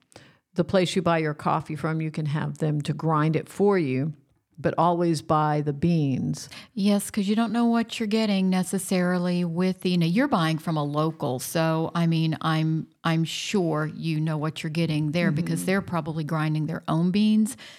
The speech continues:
Speaker 2: But a lot of this stuff is outsourced. So
Speaker 1: Yeah.
Speaker 2: whenever you start buying, well, first of all, coffee is one of the most heavily sprayed with pesticides
Speaker 1: Besides strawberries.
Speaker 2: that you can get. And right.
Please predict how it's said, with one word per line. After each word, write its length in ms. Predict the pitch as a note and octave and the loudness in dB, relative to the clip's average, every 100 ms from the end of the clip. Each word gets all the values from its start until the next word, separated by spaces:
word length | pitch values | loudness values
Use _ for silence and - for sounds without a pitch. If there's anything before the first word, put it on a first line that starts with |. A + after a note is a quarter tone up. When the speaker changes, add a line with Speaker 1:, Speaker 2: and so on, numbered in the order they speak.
| - - | -20 -10
Speaker 2:
But 100 | - | -2
a 40 | F3 | 0
lot 220 | E3+ F3+ | 2 2
of 60 | G#3 | 0
this 120 | G#3+ | -2
stuff 220 | - G3+ | -2 -2
is 120 | F#3+ F3+ | -2 -4
outsourced. 760 | E3+ E3 - - G#2+ F3 - - | -4 -4 -4 -6 -6 -6 -8 -8
So 320 | - E3+ E3 | -2 0 2
Speaker 1:
Yeah. 80 | D#3+ | 0
Speaker 2:
whenever 340 | E3 E3+ F3 | 2 2 2
you 480 | G3+ F#3+ F#3+ F#3 F#3 F#3 - _ | 2 2 2 2 0 -4 -18 _
start 400 | - G3+ G3+ G#3 | -2 0 0 -2
buying, 560 | F#3+ F#3 F3+ F3 E3+ - | -2 0 2 0 -2 -6
well, 280 | - E3+ D#3 | -2 -2 -2
first 300 | D3+ A3 A3+ | 0 -2 0
of 100 | F3 | -2
all, 300 | D#3+ D#3 D#3 - _ _ _ _ | -2 -2 -4 -12 _ _ _ _
coffee 320 | - G#3+ A3 A3 | 0 0 2 0
is 120 | G3+ | 0
one 120 | G3 | 0
of 60 | F#3 | 0
the 80 | F3 | 0
most 220 | E3+ E3+ | 0 -2
heavily 580 | F#3+ F#3 G3 G3 G3+ - | -6 -4 -4 -4 -6 -12
sprayed 640 | - - G3 F3+ F3 E3+ F3+ _ _ _ | -14 -4 0 0 0 -4 -8 _ _ _
with 160 | F3+ F3+ | -6 -4
pesticides 880 | F#3 F3 F3+ - D#3+ D#3+ E3 - - _ _ | -4 -4 -6 -4 -4 -4 -4 -8 -12 _ _
Speaker 1:
Besides 360 | D#3 D3+ D3+ | 0 2 0
strawberries. 360 | - D#3+ D3+ F#3 | 0 0 0 0
Speaker 2:
that 80 | - | 0
you 60 | F3+ | 0
can 140 | F#3+ | 2
get. 200 | F#3+ E3+ - - | 0 -2 -6 -6
And 460 | - F#3+ F3+ F3+ - _ _ | 2 4 4 2 -4 _ _
right. 460 | E3 E3+ D3+ D#3+ | -2 0 0 -2